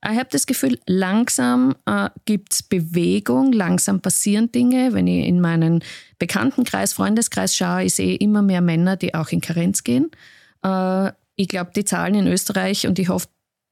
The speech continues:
die stimmen, sind so bei zwanzig Prozent,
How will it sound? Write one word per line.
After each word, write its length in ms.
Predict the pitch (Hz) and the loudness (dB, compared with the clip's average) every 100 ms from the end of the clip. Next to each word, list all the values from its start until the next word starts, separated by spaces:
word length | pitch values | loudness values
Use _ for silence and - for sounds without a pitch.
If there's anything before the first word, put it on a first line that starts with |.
| _ 196 | _ -2
die 160 | 196 | 0
stimmen, 480 | - 202 196 214 214 | 0 0 2 2 2
sind 240 | 208 180 | 2 0
so 80 | 180 | 0
bei 160 | 185 190 | -2 -4
zwanzig 600 | - 175 180 233 240 - | -4 -2 -2 -2 -4 -4
Prozent, 680 | 220 - 214 226 381 - | -6 -4 -2 -2 -2 -8